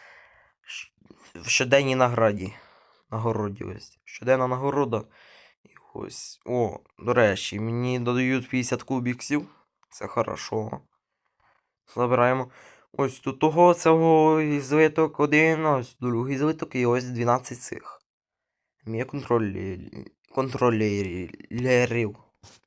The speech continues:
І все, в мене ось ще п'ятдесят кубіксів є.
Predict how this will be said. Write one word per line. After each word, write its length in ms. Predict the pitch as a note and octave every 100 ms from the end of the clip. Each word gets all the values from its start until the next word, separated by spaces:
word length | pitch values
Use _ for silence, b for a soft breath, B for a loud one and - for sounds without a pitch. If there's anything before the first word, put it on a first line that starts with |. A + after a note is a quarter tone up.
| _ _ _ _ _ _ _ _ b b b b b b b
І 80 | C3
все, 200 | C3+ C3
в 20 |
мене 180 | B2+ D3
ось 300 | C#3+ B2 A#2
ще 180 | A#2 A#2+
п'ятдесят 360 | - A#2 A#2+
кубіксів 480 | A2+ A#2+ A#2 - C#3
є. 240 | D3 D#3+